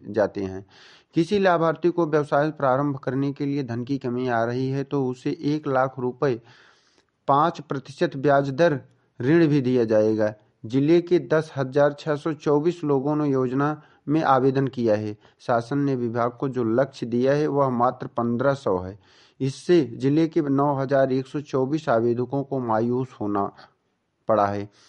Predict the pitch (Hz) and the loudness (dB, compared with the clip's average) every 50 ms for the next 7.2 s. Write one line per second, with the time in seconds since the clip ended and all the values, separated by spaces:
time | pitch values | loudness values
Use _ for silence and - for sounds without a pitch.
0 | _ _ _ _ _ - - 120 123 123 127 135 131 - 143 127 127 120 120 123 | _ _ _ _ _ -2 0 2 2 2 2 0 0 -2 -2 -2 -2 -2 0 0
1 | 120 123 131 139 147 143 127 120 123 120 - 147 139 - 135 127 127 127 127 - | 0 0 0 0 0 0 0 -2 -2 -2 -4 -4 -2 -2 -2 -2 -2 -4 -4 -2
2 | 139 127 131 143 147 143 151 160 151 - 123 123 120 - - - 120 117 117 117 | 0 0 2 0 0 2 2 0 2 2 2 2 2 0 0 0 2 2 2 2
3 | 123 120 117 123 - 135 139 127 - 131 123 - - 120 117 120 117 117 120 117 | 2 0 -2 -2 -4 -6 -4 -2 -2 -4 -4 -2 -4 -6 -6 -6 -4 -4 -4 -4
4 | 127 127 127 131 127 127 135 135 127 120 120 120 - 107 110 123 123 - 143 127 | -2 -2 -2 0 0 0 0 0 0 -2 -2 0 -2 -2 -2 -2 -4 -6 -8 -8
5 | - - 113 120 127 123 135 127 120 113 113 117 113 113 - 123 127 123 117 123 | -4 -2 -2 -2 -2 -2 -2 0 0 0 0 -2 -4 -6 -6 -6 -6 -6 -4 -4
6 | 123 120 123 - 120 117 120 120 117 113 110 107 104 104 104 113 - - 131 131 | -6 -6 -6 -6 -6 -4 -4 -4 -2 -2 -2 0 0 0 -2 -2 -2 -4 -2 -2
7 | 135 139 143 | -2 -2 -4